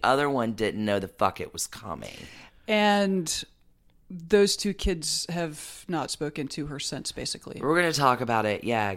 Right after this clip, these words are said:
Speaker 1: Tom requests joint custody of Connor and Isabella.
Speaker 2: Don't do it.
Speaker 1: <sighs>
Speaker 2: Seriously,
Speaker 1: Huh.
Speaker 2: don't do it. But he did, or she did.
Speaker 1: Yeah,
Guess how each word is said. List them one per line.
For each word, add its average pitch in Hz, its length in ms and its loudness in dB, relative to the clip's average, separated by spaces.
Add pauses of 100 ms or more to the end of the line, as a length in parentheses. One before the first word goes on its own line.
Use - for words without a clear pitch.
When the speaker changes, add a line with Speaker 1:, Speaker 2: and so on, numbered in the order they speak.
(160)
Speaker 1:
Tom 175 540 0
requests 123 560 0
joint 117 280 0
custody 113 640 -2
of 98 160 -4
Connor 107 360 -2
and 107 80 0
Isabella. 101 640 -4 (140)
Speaker 2:
Don't 277 260 -4
do 302 320 0
it. 285 300 -4 (420)
Speaker 1:
<sighs> - 100 -12 (760)
Speaker 2:
Seriously, 156 640 4
Speaker 1:
Huh. 156 60 -12 (560)
Speaker 2:
don't 165 240 2
do 165 240 -2
it. 147 260 -4
But 156 120 -2
he 160 100 0
did, 156 440 -6
or 170 140 -4
she 185 160 -2
did. 139 280 -4 (340)
Speaker 1:
Yeah, 143 640 4